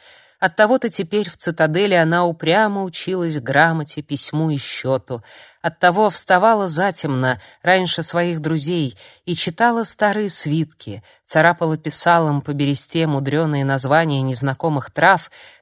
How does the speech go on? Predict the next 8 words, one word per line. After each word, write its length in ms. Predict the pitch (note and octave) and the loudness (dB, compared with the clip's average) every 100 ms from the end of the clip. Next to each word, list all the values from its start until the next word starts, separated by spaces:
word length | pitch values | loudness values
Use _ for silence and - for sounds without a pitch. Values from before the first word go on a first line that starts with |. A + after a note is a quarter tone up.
| _ | _
которые 440 | - B3 B3+ A#3+ | -2 2 4 4
не 160 | G#3 G#3 | 2 2
могла 380 | G3 E3+ F3+ B3 | 2 2 0 0
затвердить 680 | G#3 - D#3+ D3+ C#3 F3 - | -2 -4 -2 -2 -2 -4 -4
с 140 | - | -4
первого 460 | D#3 C#3+ C#3 C3+ C3 | -2 -2 -2 0 0
раза. 420 | A#2+ A#2 - - _ _ _ | 0 -2 -8 -16 _ _ _
Потом 460 | E3+ E3 C4+ C4+ | -6 0 2 2